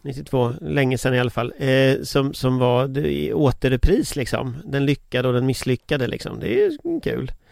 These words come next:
Men, eh, sen vet jag inte, alltså, jag vet ju inte om, alltså, jag vet ju inte om Reinfeldt,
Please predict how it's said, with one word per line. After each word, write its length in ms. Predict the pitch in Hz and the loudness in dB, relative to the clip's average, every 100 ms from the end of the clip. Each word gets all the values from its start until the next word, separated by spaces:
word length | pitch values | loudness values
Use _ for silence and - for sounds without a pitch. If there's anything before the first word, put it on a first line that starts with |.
| - _ - | -20 _ -2
Men, 180 | 147 | 0
eh, 160 | 151 160 | 0 -4
sen 180 | 107 139 | -4 -2
vet 280 | 147 139 147 | 0 0 0
jag 60 | |
inte, 120 | 135 - | 0 0
alltså, 220 | 123 147 - - - | 2 0 0 -18 -8
jag 160 | 151 147 | 0 2
vet 160 | 147 202 | 4 2
ju 40 | |
inte 140 | 202 | 2
om, 260 | 165 143 143 - - | 4 4 2 -4 -14
alltså, 180 | 147 175 | -8 -2
jag 160 | 156 | 0
vet 160 | 143 131 | 0 -2
ju 40 | |
inte 160 | 294 - | -4 -4
om 120 | 143 | -2
Reinfeldt, 920 | 143 123 117 - 123 123 120 - - | 0 0 -2 -4 -4 -2 -6 -14 -18